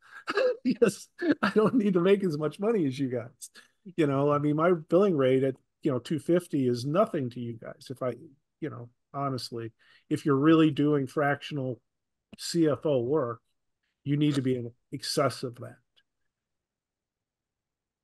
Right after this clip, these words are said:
If you're doing controller work, a couple hundred bucks an hour is pretty darn good. Okay. Nothing wrong with that either. Okay. Or you, you know, so you,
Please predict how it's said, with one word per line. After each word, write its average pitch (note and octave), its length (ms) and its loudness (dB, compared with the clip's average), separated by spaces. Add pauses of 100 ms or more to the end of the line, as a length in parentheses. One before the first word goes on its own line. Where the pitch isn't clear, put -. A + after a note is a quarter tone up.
(380)
If - 140 -6
you're C#3 80 -2
doing D#3 220 4
controller E3+ 500 2
work, G3 260 0
a - 1200 -20
couple D#3+ 160 0
hundred D#3+ 180 2
bucks E3 240 -2
an D#3 60 -4
hour E3+ 180 -2
is D#3 60 -10
pretty E3+ 240 0
darn D#3+ 260 -2
good. B2 340 -6 (600)
Okay. A#2+ 180 -8 (140)
Nothing E3+ 300 2
wrong E3+ 200 2
with E3 120 0
that E3+ 200 4
either. F3 320 -2 (1080)
Okay. B2+ 260 -6 (580)
Or B2+ 140 -2
you, B2+ 120 -2 (140)
you C#3+ 80 -14
know, A#2 160 -16 (240)
so B2+ 340 -2 (1600)
you, D#3+ 160 0